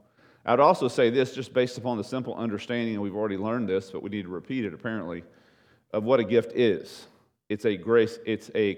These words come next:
charismata. It is a grace gift. Grace means getting something that you do not deserve.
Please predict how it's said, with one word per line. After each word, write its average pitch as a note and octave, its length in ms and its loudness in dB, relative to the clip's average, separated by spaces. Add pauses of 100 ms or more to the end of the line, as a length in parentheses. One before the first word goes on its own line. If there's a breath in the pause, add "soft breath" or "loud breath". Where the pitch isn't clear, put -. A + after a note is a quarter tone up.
(240)
charismata. G#2+ 800 -4 (220)
It A2 180 -2
is G#2 240 -2
a F#2+ 160 -2
grace G2 720 -2 (240)
gift. - 420 -12 (720)
Grace C3 320 2
means A2+ 260 -2
getting A#2 300 0
something G#2+ 280 -4
that F#2+ 140 -10
you F2 60 -10
do G2 140 -6
not G2 280 -6
deserve. F#2 380 -4